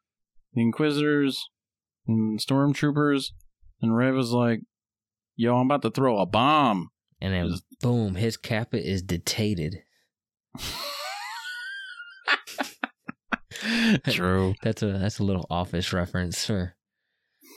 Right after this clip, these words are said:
Speaker 2: for my fellow, uh, <laughs> Office friend, uh, fans.
Speaker 1: His kappa is detated. Good. Um, yeah, and then they get back to the base.
Speaker 2: Yeah,
Speaker 1: And,
Speaker 2: but
Speaker 1: uh,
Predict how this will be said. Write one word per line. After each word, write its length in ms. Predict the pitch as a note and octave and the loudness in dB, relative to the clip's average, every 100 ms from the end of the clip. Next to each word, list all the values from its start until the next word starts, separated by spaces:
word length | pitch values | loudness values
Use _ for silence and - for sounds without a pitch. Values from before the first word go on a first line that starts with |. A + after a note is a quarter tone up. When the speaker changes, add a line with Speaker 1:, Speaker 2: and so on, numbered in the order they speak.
| - | -14
Speaker 2:
for 80 | - | -4
my 100 | G2+ | -2
fellow, 500 | F#2+ G#2+ G2 F#2+ F#2 | -2 0 0 2 0
uh, 440 | E2 F#2+ F#2 F#2 G#2+ - - | 0 0 2 2 0 -4 -12
<laughs> 260 | - - - | -8 -8 -4
Office 440 | G#2+ G2+ G2 - | -4 -2 -4 -4
friend, 280 | - G#2+ G#2+ - - - - | -2 -2 -2 -4 -10 -20 -10
uh, 360 | G2+ G2 F#2+ F#2+ | -4 0 0 0
fans. 600 | - F#2+ F#2 G2+ B2 - - - - _ - | -2 0 2 0 0 -4 -16 -20 -20 _ -2
Speaker 1:
His 580 | F#3+ F#3+ _ - A2 B2 | 0 0 _ -6 -6 -6
kappa 260 | A#2 B2 D3 D3+ | -4 -2 0 -2
is 80 | C#3+ C#3+ | 0 -2
detated. 360 | - F#2+ F2+ G2 - | 0 -2 -2 -4 -4
Good. 300 | G2 F#2 B2 - - - - - - | -4 -4 -6 -14 -20 -20 -20 -18 -2
Um, 420 | G#2 G#2 G#2 G#2 - _ _ _ _ _ _ _ _ _ _ _ _ _ _ _ _ - - | 0 0 0 -4 -6 _ _ _ _ _ _ _ _ _ _ _ _ _ _ _ _ -16 -4
yeah, 220 | G#2 A2 | 0 0
and 100 | G#2+ | 2
then 300 | A2 G#2+ G#2+ _ - | 0 0 -6 _ -6
they 120 | A2 | -2
get 160 | A2 G#2+ | -2 0
back 220 | A2+ A2 | 0 0
to 100 | A#2+ | -2
the 60 | A2 | 0
base. 460 | A#2+ C3 B2+ - - _ _ _ _ _ _ _ _ _ _ _ _ _ - | 0 0 0 -2 -6 _ _ _ _ _ _ _ _ _ _ _ _ _ -4
Speaker 2:
Yeah, 180 | A2 F#2+ | 2 4
Speaker 1:
And, 80 | F2+ | 4
Speaker 2:
but 80 | |
Speaker 1:
uh, 180 | F2 F2 | 2 0